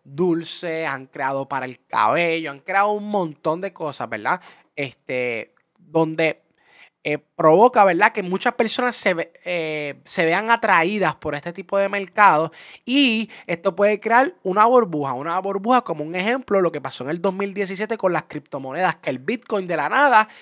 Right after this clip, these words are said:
incrementó hasta casi diecisiete mil, dieciocho mil dólares. ¿Y qué pasa?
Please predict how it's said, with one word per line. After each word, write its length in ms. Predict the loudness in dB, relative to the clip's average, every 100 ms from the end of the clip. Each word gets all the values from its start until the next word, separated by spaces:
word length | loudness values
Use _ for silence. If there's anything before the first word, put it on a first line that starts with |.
| -20 -20 _
incrementó 880 | -10 -6 0 0 2 -4 -6 -2 -2
hasta 240 | -2 -4
casi 320 | -4 -6 -6
diecisiete 680 | -4 -4 -6 -6 -4 -4 -4
mil, 200 | -6 -6
dieciocho 560 | -6 -4 -4 -4 -6 -6
mil 260 | -8 -2
dólares. 420 | 4 6 6 2 -4
¿Y 80 |
qué 180 | -8 -6
pasa? 380 | -4 -6 -8